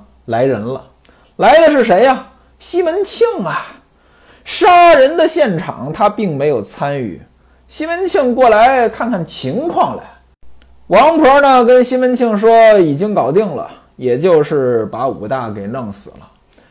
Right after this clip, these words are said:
西门庆呢取出银子来交给了王婆，让王婆呢去买棺材发送武大。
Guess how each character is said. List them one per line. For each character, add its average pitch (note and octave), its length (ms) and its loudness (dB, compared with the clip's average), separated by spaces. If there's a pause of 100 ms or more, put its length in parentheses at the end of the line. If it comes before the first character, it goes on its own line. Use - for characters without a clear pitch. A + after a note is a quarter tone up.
(160)
西 - 200 -6
门 D4 200 0
庆 C4 240 -2
呢 F#3+ 160 -2
取 D3+ 300 -6
出 B3 200 -4
银 G#3 400 -2
子 A3+ 100 -2
来 C#3+ 380 -4
交 F3+ 300 -2
给 A#2+ 160 -8
了 G#2 100 -6
王 C3+ 280 -10
婆， B2 280 -6 (120)
让 F#3 240 -2
王 G3+ 280 -4
婆 F3+ 280 -4
呢 F#3 200 -6 (240)
去 - 220 -4
买 A#2+ 380 -4
棺 D#4 520 0
材 C#3+ 380 -2
发 D4 500 -2
送 C#4 260 -2 (100)
武 C#2+ 340 -12
大。 - 240 -4